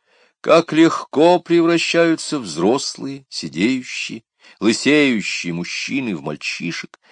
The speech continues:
презрительно бросающих друг другу «слабо».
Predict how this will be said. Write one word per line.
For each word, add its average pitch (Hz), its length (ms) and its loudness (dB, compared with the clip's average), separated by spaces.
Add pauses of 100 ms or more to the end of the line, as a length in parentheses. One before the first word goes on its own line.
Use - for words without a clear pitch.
(120)
презрительно 87 760 -6
бросающих 117 760 -6
друг 104 200 -8
другу 92 300 -4 (220)
«слабо». 85 760 -4